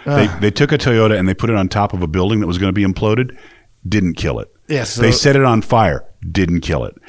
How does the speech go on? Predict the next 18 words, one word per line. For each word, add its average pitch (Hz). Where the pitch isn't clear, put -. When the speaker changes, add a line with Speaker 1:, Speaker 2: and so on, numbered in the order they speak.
Speaker 1:
They 107
dumped 127
it 156
in 117
the 107
North 104
Sea. 90
Didn't 87
kill 60
it. -
Speaker 2:
Yeah, 127
this 127
one 170
has 117
more 123
primer 117
than 87
paint 123